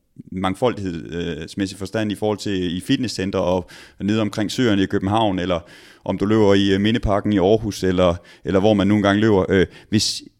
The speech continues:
man om nogle år kan se, jamen det har skabt så stor fokus på løb, at folk begynder at dyrke det endnu mere, og så vi får et større elitefelt deraf, så kan man jo tage, tage, tage snakken igen til den tid, og så håbe på, at elitefeltet er blevet endnu større og endnu stærkere.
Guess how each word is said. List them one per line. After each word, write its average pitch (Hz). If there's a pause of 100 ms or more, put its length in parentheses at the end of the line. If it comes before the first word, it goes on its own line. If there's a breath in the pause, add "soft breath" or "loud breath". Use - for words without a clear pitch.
(160)
man 107
om 107
nogle 107
år 160
kan 120
se, 151
jamen 110
det 135
har 123
skabt 123
så 120
stor 113
fokus 143
på -
løb, 117
at 92
folk -
begynder 120
at 92
dyrke 131
det 107
endnu 120
mere, 107 (240 soft breath)
og -
så 127
vi 131
får 113
et -
større 117
elitefelt 110
deraf, 104
så 123
kan 160
man 123
jo 104 (120)
tage, 127 (120)
tage, 120
tage 117
snakken 117
igen 107
til 117
den 107
tid, 110
og 85
så 110
håbe 117
på, 101
at 92
elitefeltet 101
er 90
blevet 90
endnu 117
større 101
og 98
endnu 107
stærkere. 95